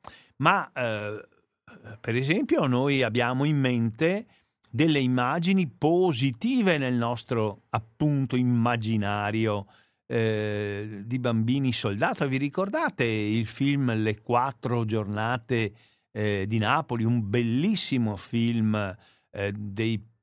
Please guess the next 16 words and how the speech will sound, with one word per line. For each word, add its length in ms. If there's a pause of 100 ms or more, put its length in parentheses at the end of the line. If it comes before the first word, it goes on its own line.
(540)
la 140
fine 260
degli 260
anni 280
sessanta, 720
primi 380
anni 260
settanta, 840
con 360 (480)
attori 640
bravissimi 720
e 60
con 180
una 160
bellissima 960
ricostruzione 1040